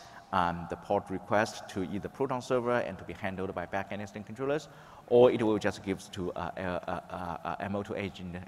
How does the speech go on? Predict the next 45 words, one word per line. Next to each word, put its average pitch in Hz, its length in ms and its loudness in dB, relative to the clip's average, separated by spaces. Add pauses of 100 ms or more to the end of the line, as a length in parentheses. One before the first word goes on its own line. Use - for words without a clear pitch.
and, 85 380 -8
uh, 85 160 -2
um, 82 240 -6 (380)
L 92 120 2
two 95 120 0
agent 92 280 0
will 85 140 -2
work 90 180 -2 (100)
with 90 220 -6
that, - 280 -4
the 87 120 -2
other, 90 240 -4
uh, - 40 -6
uh, - 460 -8
uh, 80 260 -2 (100)
Neutron 87 220 -8
backends. 80 380 -6
For 92 120 -6
example, 80 320 -8
in 85 120 -10
terms 85 240 -10
of 76 120 -10
Contrail, 110 400 -4 (320)
it 85 100 -6
has 85 280 -6
the, 80 260 -8
uh, 80 240 -6 (120)
uh, 80 200 -10 (100)
Contrail 87 240 -8
mechanism 104 360 -6
driver 92 360 -2
and 85 160 -8
works 85 240 -8
with 80 240 -12
the, - 80 -10 (120)
uh, 65 220 -10
Contrail - 320 -10
S 82 120 -12
D - 80 -18
N - 60 -20
controller - 260 -10 (1120)
under 127 200 -8
this, 87 240 -10
uh, 71 240 -8
architecture. - 500 -14